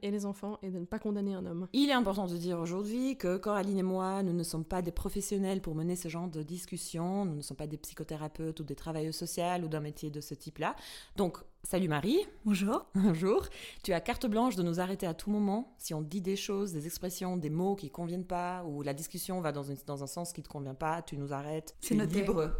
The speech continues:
Speaker 2: de gérer, euh, le ton de la discussion. On va, on va la, hum, l'organiser, la discussion, en trois parties. Le moment de l'enclenchement, en fait, de cette procédure et de la, de la conscientisation de ce qui se passe. Ta vie avant cet enclenchement et la période de la procédure.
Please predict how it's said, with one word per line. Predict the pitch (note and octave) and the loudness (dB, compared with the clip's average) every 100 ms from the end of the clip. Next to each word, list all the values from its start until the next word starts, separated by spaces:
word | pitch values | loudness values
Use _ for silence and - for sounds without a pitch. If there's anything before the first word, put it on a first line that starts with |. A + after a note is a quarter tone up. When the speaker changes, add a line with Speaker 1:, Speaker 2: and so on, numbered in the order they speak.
| - | 2
Speaker 2:
de | D3 D3+ D3 | 2 0 -2
gérer, | D3+ D3 D3+ C#3+ | -4 -4 -6 -6
euh, | - C#3+ D3+ | -8 -8 -6
le | D3+ | -4
ton | D3+ D#3+ D#3+ | -4 -4 -2
de | |
la | C#3 | -2
discussion. | C#3+ F3 F#3 - C#3 - - - - | -4 -6 -6 -6 -6 -8 -14 -14 0
On | G3 | 4
va, | F#3+ F3+ F3+ - | 6 6 4 2
on | F3+ | 2
va | E3+ | 4
la, | D#3+ D3+ D3 | 4 2 0
hum, | D3 D3 D3 - | 0 -4 -6 -6
l'organiser, | E3 F#3+ G#3+ G3+ F#3+ | 2 2 4 4 4
la | F#3 | 2
discussion, | D#3+ E3+ F3+ F#3 | 0 -2 -2 -2
en | - | -2
trois | - | -2
parties. | E3+ F#3+ - G#3 G#3+ | -2 -2 -4 -2 0
Le | F#3+ | 0
moment | D#3 E3 F3+ | 0 0 -2
de | D3 D3 C#3 C#3+ | -2 -2 -2 -2
l'enclenchement, | D3 F3+ F#3+ F3 - F3+ E3 | -2 0 -2 -2 -2 -2 -2
en | |
fait, | E3+ D#3+ - | -2 -4 -6
de | D3 C#3+ | -6 -6
cette | - D3+ | -6 -6
procédure | - D#3+ D#3 D#3+ D#3+ | -4 -4 -4 -4 -4
et | D3 | -4
de | C3+ | -4
la, | C3 B2+ | -4 -6
de | C3 | -4
la | C3 C3 | -4 -4
conscientisation | E3+ - D#3+ D#3+ D3 - D3+ | -4 -4 -4 -4 -4 -2 -4
de | C#3+ | -6
ce | - | -8
qui | |
se | C#3+ | -6
passe. | D#3 F3 G3 - - - - - - | -2 0 -2 -6 -14 -18 -20 -20 -4
Ta | D#3 | -2
vie | D3+ G3 - | 0 -2 -2
avant | - F3+ F#3 | 2 2 2
cet | F3+ E3 E3 | -2 -4 -4
enclenchement | - D#3+ D#3+ E3 D#3+ D3+ - - - - - _ _ - | -4 -4 -4 -4 -4 -4 -10 -20 -20 -20 -20 _ _ -2
et | F#3+ | 2
la | F#3+ | 2
période | - D#3+ D#3 | 2 0 0
de | D3 | 0
la | C3+ | 0
procédure. | - E3 E3 D3+ F#3+ G3 C#3+ | -2 -2 -2 -2 -4 -4 -6